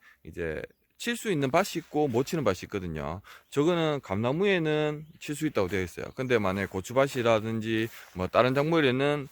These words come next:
다른 밭에는 못 치는 그런 경우도 있기 때문에, 어, 그런 것도 잘 확인하셔가지고 제초 작업을 하시는 게 맞지 않겠나 생각해 봅니다. 아, 그리고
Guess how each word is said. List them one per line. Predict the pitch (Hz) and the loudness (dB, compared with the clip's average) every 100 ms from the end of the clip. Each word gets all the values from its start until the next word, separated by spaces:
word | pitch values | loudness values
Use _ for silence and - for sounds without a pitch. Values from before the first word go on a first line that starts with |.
| - | -2
다른 | 104 117 | 0 4
밭에는 | 147 156 151 147 113 | 4 2 -2 -2 0
못 | 110 - | -2 -2
치는 | - 165 160 156 156 - - - | -4 -2 0 -2 -4 -8 -16 0
그런 | 135 151 | 2 2
경우도 | 117 123 127 | 0 0 -2
있기 | 135 120 | -2 -2
때문에, | 95 95 110 101 82 - - | -2 0 2 2 0 -10 -12
어, | 78 80 | -8 -4
그런 | 110 120 127 | 0 0 0
것도 | 98 82 82 | -2 -2 -2
잘 | 87 92 | -2 -4
확인하셔가지고 | 131 139 127 127 135 107 95 98 90 85 104 107 | -2 -2 -2 -2 -2 -2 -4 -4 0 2 0 -4
제초 | - - 113 | -12 -10 -4
작업을 | 104 90 85 82 | -4 -2 -2 -2
하시는 | 104 110 95 | -4 -6 -6
게 | 82 | -4
맞지 | 98 - | -6 -6
않겠나 | 80 101 85 76 | -8 -6 -8 -8
생각해 | 101 92 80 | -8 -8 -6
봅니다. | 80 76 - - - - - - _ - | -6 -6 -8 -12 -14 -18 -18 -20 _ -2
아, | 92 95 87 85 82 | 0 0 -2 -6 -2
그리고 | 147 156 170 165 | 2 4 6 4